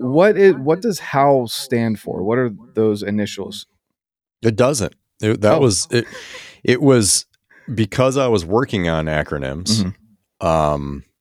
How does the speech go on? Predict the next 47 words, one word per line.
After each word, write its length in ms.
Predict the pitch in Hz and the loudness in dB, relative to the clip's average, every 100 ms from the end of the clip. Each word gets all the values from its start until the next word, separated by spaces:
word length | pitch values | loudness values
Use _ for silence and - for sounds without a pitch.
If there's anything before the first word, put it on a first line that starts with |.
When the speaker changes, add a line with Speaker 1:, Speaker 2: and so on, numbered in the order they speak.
| _ _ - - _ _ _ _ _ _ _ - | _ _ -20 -20 _ _ _ _ _ _ _ -2
Speaker 2:
I 120 | 90 | -2
think 340 | - 107 101 | 0 -2 0
where 440 | 95 90 80 76 73 _ _ _ _ _ _ | 2 4 4 2 -2 _ _ _ _ _ _
it 180 | 101 - | -2 -2
spelled 380 | - 113 107 101 | 0 2 2 0
out 200 | 90 - | -2 -2
howl, 480 | 85 82 107 113 - _ _ _ _ _ 92 | 0 2 2 0 -6 _ _ _ _ _ -4
and 260 | 85 82 | -2 -2
I 80 | 80 | -4
was 140 | 78 | -2
like, 160 | 80 73 | -2 -2
"Oh, 80 | 101 | 0
I 100 | 87 | 2
just 120 | 82 - | 0 -2
spelled 240 | 80 71 | 0 2
out 120 | 64 | 0
howl." 280 | 80 69 58 _ - | 0 -2 -4 _ -4
I 60 | |
didn't 180 | 82 78 | -2 -2
realize 340 | 78 78 71 80 | -2 2 2 0
Speaker 1:
Yeah. 80 | 64 - - - _ _ | -2 -8 -20 -20 _ _
Speaker 2:
that. 60 | 101 | 0
Um, 380 | 90 85 78 - _ | 0 0 -4 -10 _
I 120 | 95 | -2
think 300 | 92 - 117 | 0 0 2
I 120 | 120 104 | 2 2
was, 520 | 98 87 78 - - - | 2 2 2 -2 -4 -2
I 140 | 87 | 0
was 220 | 87 82 | 0 0
working 360 | 92 92 98 82 | 0 0 0 0
on, 380 | 80 78 73 71 - | 0 -2 -4 -8 -4
'cause 100 | 87 | -2
I 60 | 73 | 0
have 240 | 85 76 | -2 -4
these 200 | 78 - | -4 -8
pages, 480 | - - 82 73 73 | -8 -4 -2 -2 -4
I 60 | 80 | -4
have 80 | 78 | -4
a 20 | |
notebook 540 | 73 76 76 76 73 | -2 -4 -2 -6 -4
where 120 | 73 | -2
I, 200 | 76 73 - - | -2 -2 -6 -8
I 40 | |
have 140 | 76 - | -8 -6
all 120 | 71 71 | -4 -2
these 160 | 69 | -2
ideas, 560 | 71 65 76 71 - | -4 -4 -4 -2 -4